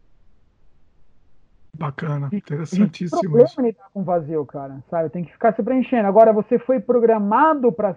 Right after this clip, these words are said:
Speaker 2: se preencher esse vazio através de consumo? Através, entendeu? Você vai dar um dinheiro pra isso? Algum produto vai te preencher esse vazio momentaneamente?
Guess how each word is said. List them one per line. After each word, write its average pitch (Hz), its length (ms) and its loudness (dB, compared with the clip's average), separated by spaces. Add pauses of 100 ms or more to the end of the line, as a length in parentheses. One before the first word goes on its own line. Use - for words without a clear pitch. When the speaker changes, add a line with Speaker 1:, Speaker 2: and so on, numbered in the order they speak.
Speaker 2:
se 202 60 -6
preencher 190 460 -6
esse 175 160 -10
vazio 165 380 2
através 180 640 -2
de 156 100 -8
consumo? 208 760 -2 (1900)
Através, 180 600 0
entendeu? 165 440 2 (460)
Você 180 120 -2
vai 208 160 6
dar 226 120 4
um 233 60 2
dinheiro 208 380 0
pra 196 200 0
isso? 233 140 2
Algum 214 220 0
produto 226 640 0
vai 175 180 -6
te - 180 -16
preencher 196 360 -4
esse 190 180 -4
vazio 180 320 -2
momentaneamente? 180 1000 -2